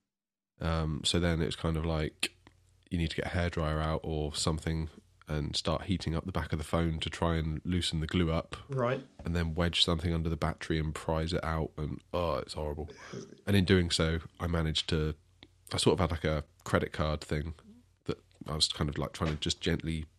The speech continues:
Speaker 1: nudge under the battery again and again
Speaker 2: Yeah.
Speaker 1: as the phone was heating up to loosen the, the glue. And then I kind of slipped, and the credit card went through a ribbon cable which controlled the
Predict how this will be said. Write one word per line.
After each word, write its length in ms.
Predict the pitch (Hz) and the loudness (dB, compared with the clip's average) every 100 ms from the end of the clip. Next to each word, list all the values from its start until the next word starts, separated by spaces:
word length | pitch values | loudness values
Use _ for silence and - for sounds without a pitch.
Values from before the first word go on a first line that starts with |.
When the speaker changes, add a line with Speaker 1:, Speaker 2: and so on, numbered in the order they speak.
| - | -2
Speaker 1:
nudge 400 | 95 87 85 85 | 2 2 2 2
under 180 | 80 82 | 0 0
the 80 | |
battery 440 | 78 85 - - 82 | 0 -2 -2 -6 -6
again 240 | - 80 76 | -8 -6 -4
and 100 | 73 | -2
again 300 | 82 78 78 - - | -2 -2 -4 -6 2
Speaker 2:
Yeah. 200 | 131 117 - _ _ - | 4 2 -2 _ _ -4
Speaker 1:
as 160 | 87 - | -2 0
the 240 | 82 78 - - | 0 0 -6 -2
phone 240 | 92 82 | 0 2
was 120 | 80 | 0
heating 280 | - 82 87 | -2 -2 0
up 200 | 82 - | -2 -2
to 100 | - | -4
loosen 360 | 76 85 - 78 | 0 0 0 -2
the, 120 | 78 - - | -4 -8 -6
the 60 | 82 | -2
glue. 320 | 95 82 76 - - _ _ _ _ _ - - - | 2 2 0 -10 -20 _ _ _ _ _ -20 -14 0
And 140 | 110 | 2
then 300 | 101 87 82 - | 4 2 0 -2
I 80 | |
kind 180 | - 87 | 0 0
of 60 | 78 | 2
slipped, 420 | - 80 - - - - - - - _ - | 2 2 0 -8 -8 -20 -20 -20 -20 _ -6
and 280 | 90 85 76 | 0 0 0
the 100 | 82 - | -4 -2
credit 240 | - 85 | 0 0
card 220 | - 80 76 | 2 0 2
went 140 | 76 | 0
through 160 | - 76 | 0 2
a 40 | |
ribbon 260 | 82 82 73 | 2 0 0
cable 300 | 73 76 76 | 0 0 -2
which 280 | 76 - | -4 -6
controlled 440 | - 78 - 76 73 | -4 -2 0 -2 -2
the 200 | 71 | -6